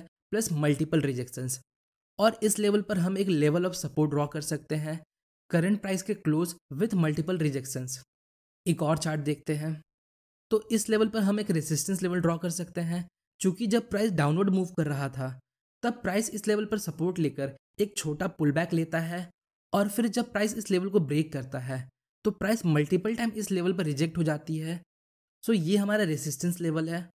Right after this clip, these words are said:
जो करंट प्राइस के क्लोज है और ये हमारा एक पोटेंशियल सपोर्ट लेवल हो सकता है।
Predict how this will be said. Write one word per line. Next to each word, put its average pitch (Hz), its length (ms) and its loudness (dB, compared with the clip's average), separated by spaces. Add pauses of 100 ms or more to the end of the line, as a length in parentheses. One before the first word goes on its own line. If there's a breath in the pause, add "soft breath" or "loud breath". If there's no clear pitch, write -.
(220)
जो 220 160 0
करंट 185 400 0
प्राइस 175 200 -2
के 202 100 -6
क्लोज 160 480 0
है 175 180 -4 (520)
और 175 140 2
ये 175 180 0
हमारा 208 280 2
एक 208 240 -4
पोटेंशियल 156 420 -2
सपोर्ट 160 300 -4
लेवल 156 200 -2
हो 135 120 -4
सकता 135 320 -10
है। 151 220 -8